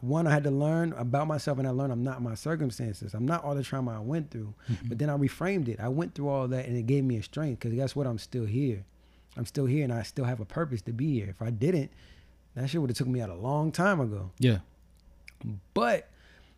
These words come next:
Speaker 1: bringing it back to what you said, you, sometimes we're not even given the space,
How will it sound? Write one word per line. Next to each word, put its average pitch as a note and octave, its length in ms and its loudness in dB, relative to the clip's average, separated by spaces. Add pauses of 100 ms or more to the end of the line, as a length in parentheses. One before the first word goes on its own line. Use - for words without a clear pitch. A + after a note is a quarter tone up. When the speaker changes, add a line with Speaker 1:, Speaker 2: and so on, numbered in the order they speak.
Speaker 1:
bringing D#3+ 340 2
it D3 40 2
back D3 160 0
to - 80 -6
what C3 240 0
you B2+ 80 0
said, E3 500 -2
you, C3+ 60 -10 (560)
sometimes D#3 640 -2
we're C3+ 120 0
not D3+ 240 0
even C3+ 260 0
given C3 360 0
the A#2 80 0
space, D3 720 -6